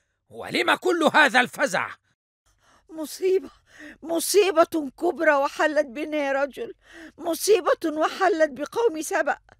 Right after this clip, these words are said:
Speaker 1: عن أي مصيبة تتحدثين يا امرأة؟ تكلمي، فلقد جعلت قلبي ينخلع من مكانه.
Speaker 2: كنت أسير بجوار حديقتنا منذ قليل،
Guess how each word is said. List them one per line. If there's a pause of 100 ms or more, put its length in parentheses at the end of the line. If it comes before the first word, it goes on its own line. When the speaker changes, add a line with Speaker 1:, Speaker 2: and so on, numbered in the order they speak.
(580)
Speaker 1:
عن
أي
مصيبة
تتحدثين
يا
امرأة؟ (680)
تكلمي، (320)
فلقد
جعلت (120)
قلبي
ينخلع
من
مكانه. (680)
Speaker 2:
كنت
أسير
بجوار
حديقتنا
منذ
قليل،